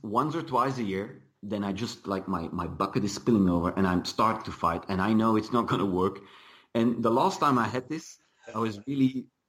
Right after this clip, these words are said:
sitting in my office and thinking, "Damn, how I'm gonna surv-, how am I gonna handle this?" And there is a, a, a C E O of a neighboring company that walks by, he sees me, he walks in, he says, "You, me, now, out."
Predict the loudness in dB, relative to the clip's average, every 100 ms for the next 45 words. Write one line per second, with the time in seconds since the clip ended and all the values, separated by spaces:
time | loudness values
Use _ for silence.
0 | _ -8 -6 -2 0 2 0 -4 -6 -6
1 | -6 -8 -8 -10 -10 -6 -2 0 2 2
2 | 2 2 0 -2 -8 -8 -6 0 2 4
3 | 4 4 0 -2 -10 _ _ -2 2 2
4 | 2 -2 -4 -4 -2 -2 -2 0 0 0
5 | 0 0 -2 -2 -4 -6 0 4 4 4
6 | 4 4 4 4 4 0 0 0 0 2
7 | 0 0 0 0 0 0 2 2 2 2
8 | 4 4 2 0 -2 -2 -2 -4 2 4
9 | 6 4 4 6 4 2 2 2 0 0
10 | 0 0 -4